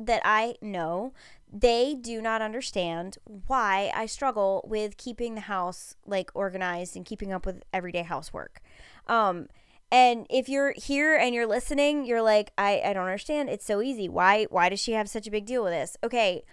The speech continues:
<laughs> I do not like routine. Anything that I have to do for more than a few days in a row literally makes me feel like I'm dying inside. Does that mean I don't clean my house? No, it does not. Does that mean that it is a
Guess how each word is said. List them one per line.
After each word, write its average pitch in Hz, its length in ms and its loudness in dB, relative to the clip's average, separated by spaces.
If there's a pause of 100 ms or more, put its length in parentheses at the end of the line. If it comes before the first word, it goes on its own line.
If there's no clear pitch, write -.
(140)
<laughs> - 240 -20
I 262 560 -2 (320)
do 233 380 -6
not 214 260 -2
like 185 280 0
routine. - 480 -12 (520)
Anything 285 520 0
that 277 100 0
I 247 60 0
have 220 340 -6
to 247 100 -12
do 208 280 -8
for 226 180 -8
more 202 340 -2
than 202 280 -2
a 180 80 -6
few 208 260 -8
days 190 380 -4
in 196 160 -8
a 190 80 -6
row 170 480 -2 (340)
literally 254 720 -2
makes 208 260 -8
me 220 60 -8
feel 196 160 -4
like 175 160 -4
I'm 175 140 -6
dying 147 320 -6
inside. - 400 -10 (560)
Does 220 280 4
that 247 200 4
mean 240 180 -4
I 233 80 0
don't 220 220 0
clean 226 200 -6
my 208 140 -2
house? 311 540 -6
No, 190 260 -4
it 147 140 -4
does 208 180 -4
not. 247 260 -4 (360)
Does 202 300 0
that 226 200 2
mean 233 280 -6
that 214 120 -2
it 202 220 -4
is 202 280 -4
a 185 300 -2